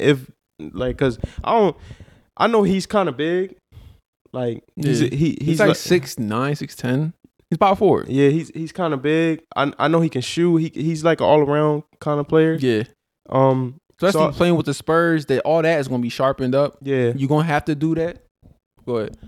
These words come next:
Speaker 1: So I, I think, I think he can average what he want, 'cause y'all tanking. Y'all ain't got, y'all not making the playoffs. Y'all not doing much of anything.
Speaker 2: Right.
Speaker 1: So you can, you can pretty much do what you want.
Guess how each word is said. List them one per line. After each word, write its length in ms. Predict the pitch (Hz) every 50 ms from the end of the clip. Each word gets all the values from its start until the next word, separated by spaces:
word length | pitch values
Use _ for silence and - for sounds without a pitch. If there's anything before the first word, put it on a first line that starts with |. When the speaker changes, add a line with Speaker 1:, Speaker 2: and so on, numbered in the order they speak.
| - -
Speaker 1:
So 120 | - - 170
I, 300 | - - - - - -
I 20 |
think, 300 | - - 214 175 147 - -
I 100 | - 190
think 180 | - - 202 196
he 80 | 190
can 80 | 170 170
average 260 | 165 170 170 156 151
what 100 | 156 156
he 60 | 139
want, 220 | 131 147 156 165 -
'cause 120 | 156 131
y'all 140 | 170 208 202
tanking. 420 | - - 147 135 135 147 143 131 127
Y'all 140 | 143 165 185
ain't 120 | 175 143
got, 300 | 127 127 123 117 - - 135
y'all 140 | 165 180 160
not 160 | 143 143 147
making 200 | 147 147 143 143 151
the 60 | 156
playoffs. 420 | - - 127 117 113 113 117 113
Y'all 140 | 113 110 107
not 280 | 113 127 139 147 143 - _ -
doing 300 | 123 135 139 139 139 139 - _ - _ _ -
much 240 | 123 139 147 - 170
of 60 | -
anything. 440 | 123 120 113 107 - 113 113 117 127 - -
Speaker 2:
Right. 280 | 117 117 113 98 - -
Speaker 1:
So 220 | 143 131 127 127
you 200 | 120 120 160 214
can, 400 | - 190 175 160 147 139 123 110 -
you 80 | 117
can 180 | 123 - 170 160
pretty 200 | - 185 170 156
much 220 | 151 143 135 123 117
do 100 | 139 156
what 220 | 156 131 123 -
you 60 | 117
want. 280 | 110 123 147 135 104